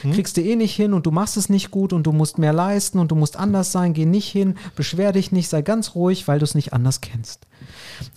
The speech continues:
Speaker 2: Also es ist nicht so einfach, auch ein Wechsel dann und sich selber, dafür brauchst du Mut.
Speaker 1: Mhm. Ja, natürlich.
Speaker 2: Und diese Person braucht auch einen Ausgleich. Und irgendwie muss sie den erkennen, den Ausgleich. Das heißt, welche Möglichkeiten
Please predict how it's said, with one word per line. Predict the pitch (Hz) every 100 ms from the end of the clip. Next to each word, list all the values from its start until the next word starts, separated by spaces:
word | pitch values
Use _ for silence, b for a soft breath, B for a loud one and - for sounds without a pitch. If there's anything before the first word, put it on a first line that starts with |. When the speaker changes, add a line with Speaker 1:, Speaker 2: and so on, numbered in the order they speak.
| -
Speaker 2:
Also | 135
es | 127
ist | 120 120
nicht | 117
so | 117
einfach, | - 190 - 139 -
auch | 123 -
ein | 113
Wechsel | 127 127 - 127
dann | 131 131
und | 127
sich | 135 127
selber, | 131 131 120
dafür | 135 185
brauchst | 135 143 143 135
du |
Mut. | 131 143 117 - _
Speaker 1:
Mhm. | 113 113 160
Ja, | 107
natürlich. | 98 151 208 - -
Speaker 2:
Und | 156 147 147
diese | 160 190
Person | 180 165 170
braucht | 139 139 -
auch | 185 190
einen | 160
Ausgleich. | 131 117 - 107 95 98 - - - _
Und | 131 117
irgendwie | 175 156 147 143
muss | 139 143
sie | 135
den | 120 107
erkennen, | 101 165 151 107
den | 107 110
Ausgleich. | 107 - 107 113
Das | 120 -
heißt, | 127 - -
welche | 131 127 143
Möglichkeiten | 135 143 135 - 127 120 123 113